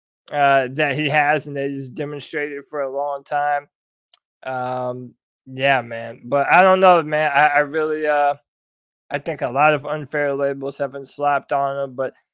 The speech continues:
that's another part of the reason why I don't think we're gonna see him again, man. I think, uh, it's just a sad nature of the world that we live in.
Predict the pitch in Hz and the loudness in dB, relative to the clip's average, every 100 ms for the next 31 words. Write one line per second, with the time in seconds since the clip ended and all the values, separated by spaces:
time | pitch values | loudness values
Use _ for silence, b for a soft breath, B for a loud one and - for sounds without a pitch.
0 | _ - 160 175 156 156 147 165 160 151 | _ -4 -4 -2 0 0 2 2 2 2
1 | 139 160 151 147 135 135 135 143 143 143 | -4 -4 -4 -4 -2 0 0 -2 -6 -6
2 | 147 147 139 147 147 - 143 165 139 127 | -8 -8 -14 -12 -12 -14 -14 -12 -10 -12
3 | _ - - 123 123 127 127 113 123 - | _ -20 -20 -16 -14 -12 -10 -8 -10 -8
4 | 135 127 131 127 123 _ _ _ - 143 | -10 -4 2 2 2 _ _ _ -10 -8
5 | 139 127 - - 139 143 139 135 139 135 | -8 -12 -10 0 4 6 4 0 -4 -4
6 | 143 123 135 139 143 139 135 131 143 120 | -8 -6 -4 -2 0 -2 -4 -2 -4 -6
7 | 82 | -16